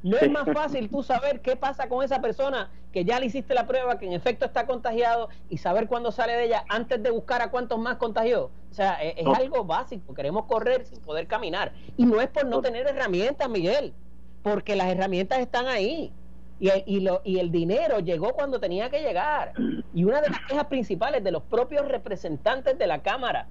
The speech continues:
Speaker 1: de la delegación del Partido Nuevo Progresista, es que la gobernadora tuvo los recursos en las manos y no hicieron lo que tenían que hacer. Y ahí me llevo enredado al secretario de Salud, a los dos secretarios de ra-, de Salud y a toda, y a todo ese andamiaje que ha estado bregando el Task Force, a todo el mundo.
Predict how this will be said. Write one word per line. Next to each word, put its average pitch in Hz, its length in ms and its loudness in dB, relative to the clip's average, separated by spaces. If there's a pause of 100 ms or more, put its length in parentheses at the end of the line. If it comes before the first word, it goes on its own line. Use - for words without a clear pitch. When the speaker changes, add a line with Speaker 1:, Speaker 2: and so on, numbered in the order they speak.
(240)
Speaker 1:
de 180 140 2
la 180 280 2
delegación 160 560 2
del 247 140 0
Partido 208 300 2
Nuevo 233 180 0
Progresista, 208 720 0 (220)
es 175 120 -2
que 254 100 4
la 226 100 4
gobernadora 185 560 2
tuvo 220 180 4
los 247 100 -2
recursos 226 460 -2
en 233 100 -2
las 196 80 0
manos 202 420 0 (320)
y 139 100 2
no 135 140 4
hicieron 226 320 4
lo 254 80 4
que 214 100 2
tenían 165 260 -2
que 220 100 -2
hacer. 220 400 2 (160)
Y 151 120 6
ahí 131 160 6
me 220 120 2
llevo 190 220 2
enredado 233 340 2
al 226 80 -2
secretario 185 480 -6
de 202 60 -2
Salud, 185 300 0
a 262 40 0
los 151 160 2
dos 156 160 0
secretarios 214 440 0
de 208 60 0
ra-, 214 300 0
de 190 100 0
Salud 175 300 0 (220)
y 180 80 4
a 170 80 8
toda, 175 520 2
y 147 120 -2
a 139 80 0
todo 143 240 2
ese 220 200 -2
andamiaje 208 600 -2
que - 80 -2
ha 143 60 4
estado 160 260 2
bregando 185 340 -2
el 160 80 -2
Task - 220 -2
Force, 202 260 0
a - 80 -2
todo 139 280 2
el 254 80 0
mundo. 160 400 -2